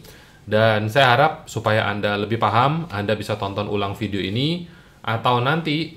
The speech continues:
kalau seumpama ada kesempatan, saya akan upload juga video rekaman saya live di TikTok. Kira-kira aslinya seperti apa. Nah, tujuannya sederhana. Saya pengen banget bantuin Anda untuk bisa dapet cuan dari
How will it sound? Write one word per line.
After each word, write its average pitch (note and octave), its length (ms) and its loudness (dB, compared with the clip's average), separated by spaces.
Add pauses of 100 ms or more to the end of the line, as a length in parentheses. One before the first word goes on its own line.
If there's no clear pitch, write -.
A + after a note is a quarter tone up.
kalau G2 240 -4
seumpama G#2 400 -2
ada G#2 80 -2
kesempatan, G#2 560 -4
saya A#2 480 -2
akan G#2+ 240 -6
upload G#2+ 400 -4
juga A2 480 -2
video A2 400 -2
rekaman G2 480 -4
saya G#2+ 320 0
live G#2+ 480 -2
di F#2+ 80 -6
TikTok. - 640 -6
Kira-kira G2+ 560 -2
aslinya A2 640 -4
seperti - 320 -6
apa. D#2 400 -10
Nah, B2 240 0 (480)
tujuannya D#3 400 4
sederhana. C3+ 720 0 (240)
Saya E3 240 2
pengen D3+ 320 -2
banget A#2+ 400 0
bantuin A2+ 400 0
Anda B2 320 2
untuk A#2+ 400 -4
bisa A#2 480 -2
dapet G2 400 -6
cuan B2 320 -2
dari G#2+ 320 -4